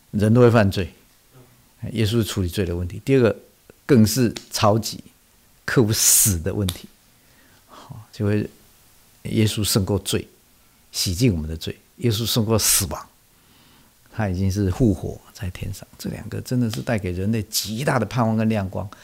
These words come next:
这没有任何宗教可以解决，没有任何能力可以解决。所以透过这样子，我们知道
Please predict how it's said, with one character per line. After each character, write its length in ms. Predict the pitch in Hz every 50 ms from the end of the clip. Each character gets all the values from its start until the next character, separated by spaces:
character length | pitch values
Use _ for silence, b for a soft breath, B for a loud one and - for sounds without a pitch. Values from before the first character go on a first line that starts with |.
| B B B
这 140 | B 185 170
没 140 | 170 214 220
有 80 | 175
任 200 | 156 175 240 196 147
何 100 | 139 143
宗 240 | 139 160 160 156 160
教 140 | 165 139 104
可 100 | 127 123
以 60 | 107
解 180 | - 107 90
决， 180 | 85 - 85 - -
没 140 | 117 147 196
有 120 | 202 151 127 135
任 220 | 185 220 190 147
何 180 | 110 117 120 123
能 260 | 123 117 104 107 127
力 140 | 139 131 107
可 100 | - 113
以 60 | 98
解 180 | 85 - - -
决。 140 | - - - - _ _ b b b b b b b b b b b b
所 140 | b - 113
以 100 | 98 92
透 180 | 92 - 123 117
过 140 | 120 113
这 80 | 98 120
样 160 | 113 104 92
子， 100 | 95 98
我 80 | 92 90
们 140 | 85 92 92
知 140 | 101 110
道 280 | 104 110 104 98 - -